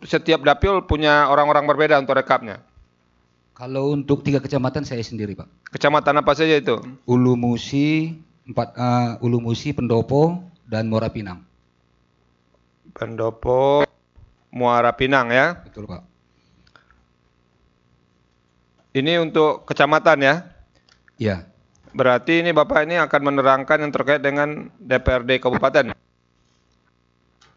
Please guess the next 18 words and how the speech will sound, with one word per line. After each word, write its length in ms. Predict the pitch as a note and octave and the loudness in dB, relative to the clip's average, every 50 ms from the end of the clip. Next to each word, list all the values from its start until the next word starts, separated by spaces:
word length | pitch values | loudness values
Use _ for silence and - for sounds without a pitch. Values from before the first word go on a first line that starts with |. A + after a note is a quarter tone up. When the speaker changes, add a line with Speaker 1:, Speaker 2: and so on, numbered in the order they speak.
| _ _ _ _ _ | _ _ _ _ _
Speaker 2:
Provinsi. 580 | - - D#3+ D3+ - D#3+ C#3 - B2+ A2 E2+ D#2+ _ _ | -2 0 0 0 0 -2 -6 -8 -12 -14 -14 -14 _ _
Speaker 1:
Provinsi, 640 | - A#2+ A#2+ A2 A#2+ A#2+ A#2+ B2+ A#2+ A2+ G2+ G2 | -4 -4 -2 -2 -2 -4 -2 -2 -2 -2 -2 -2
oke. 160 | - A#2 A2 G#2+ G2+ F#2+ G2+ | 0 0 0 0 0 -4 -8
Speaker 2:
Provinsi. 200 | G#2 - - F#2 - - | -14 -20 -20 -20 -16 -6
Speaker 1:
Apa 240 | - C#3+ C#3 E3+ F3+ | -4 0 2 4 4
yang 80 | F3 F3 | 4 4
Bapak 160 | E3+ D#3+ E3+ E3 | 2 4 2 2
mau 160 | E3 E3 E3 D#3+ | 4 2 2 4
Bapak 160 | E3+ E3 - | 4 2 4
terangkan, 320 | - E3 E3 E3 E3+ E3 | 2 2 2 4 2 2
silakan. 480 | D#3 E3 D#3 D3 C3+ D#3 E3 F#3+ G#3 - _ _ _ _ _ _ _ _ _ _ _ _ _ _ B1 A#1+ A#1+ A#1+ A#1+ A#1+ A#1+ _ _ _ _ _ _ _ _ _ _ _ _ _ _ _ | 4 4 4 4 4 4 2 0 -2 -16 _ _ _ _ _ _ _ _ _ _ _ _ _ _ _ _ _ _ _ _ _ _ _ _ _ _ _ _ _ _ _ _ _ _ _ _
Speaker 2:
Terima 240 | - - A#2+ A2+ A#2 | -6 -4 -2 -2 -2
kasih, 400 | G#2 G#2+ G2+ - A2+ A#2+ A2+ - - G#2 | -2 -4 -6 -6 -8 -8 -8 -10 -14 -12
Yang 160 | G2 G2+ G2+ | -10 -10 -8
Mulia. 320 | G2+ G2+ G2 G2+ G2+ G#2 A2 A2+ - _ - _ _ _ _ _ _ _ _ _ _ _ _ _ _ _ _ _ _ _ _ _ _ _ _ _ | -6 -4 -4 -2 -2 -4 -6 -10 -12 _ -20 _ _ _ _ _ _ _ _ _ _ _ _ _ _ _ _ _ _ _ _ _ _ _ _ _
Jadi, 640 | G#2+ A2 G#2 G#2+ B2 C#3 C#3+ D3 C#3 B2 - - - - - | -6 -6 -2 2 4 4 6 6 4 2 0 -6 -12 -20 -18
sesuai 520 | - A#2+ G#2+ - C#3 C3 B2+ B2 B2+ B2 | -16 -14 -6 -2 2 2 4 4 4 2
dengan 680 | A#2+ A#2+ A#2+ A#2+ A#2+ A#2 A#2 A#2 A2+ A2+ A2 A2 G2+ | 2 0 0 0 0 0 0 0 -2 -2 -4 -6 -8